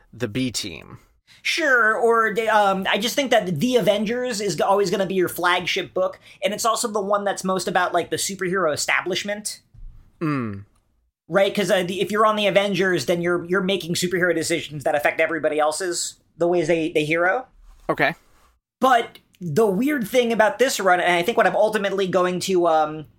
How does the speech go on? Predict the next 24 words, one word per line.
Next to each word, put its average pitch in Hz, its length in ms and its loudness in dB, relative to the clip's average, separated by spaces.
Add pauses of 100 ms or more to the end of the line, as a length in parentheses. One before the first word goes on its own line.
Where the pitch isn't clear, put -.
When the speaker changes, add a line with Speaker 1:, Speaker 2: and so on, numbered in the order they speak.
(440)
Speaker 2:
point 240 340 -2
to 208 300 -2
as 175 280 2
what 185 120 2
I 170 80 2
think 190 200 -6
really 190 240 -2
let 180 180 0
it 170 120 -2
down 262 200 2
in 302 100 0
the 170 120 0
end, 147 300 -4 (280)
is 202 140 -6
this - 240 -6
run 285 160 -2
was 240 140 -2
completely 233 640 -8
hermetically 190 560 0
sealed. 151 420 0
I 185 120 2
hardly 226 360 -2
saw 196 220 0 (200)
any 233 520 -2